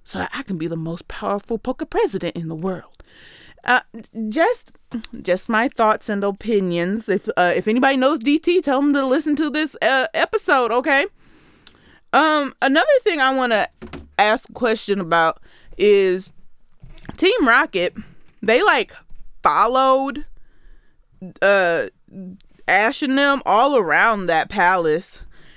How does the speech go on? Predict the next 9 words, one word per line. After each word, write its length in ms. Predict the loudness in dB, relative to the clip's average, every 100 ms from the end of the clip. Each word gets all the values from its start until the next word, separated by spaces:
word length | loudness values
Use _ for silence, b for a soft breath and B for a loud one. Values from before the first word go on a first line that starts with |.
| b -2
And 580 | 2 2 2 0 -4 -10 -20 -20 -20 -20 -20 -20 -20 -20 -20 B B B B B B B
how 220 | 0 0 2 0 0 0
is 220 | -2 -2
it 180 | -4 0
that 300 | 2 0 -4 -12 -8
Mewtwo 480 | -4 -2 -2 -2 -4
is 140 | -6 -4
the 100 | -2
most 500 | 0 0 -2 -14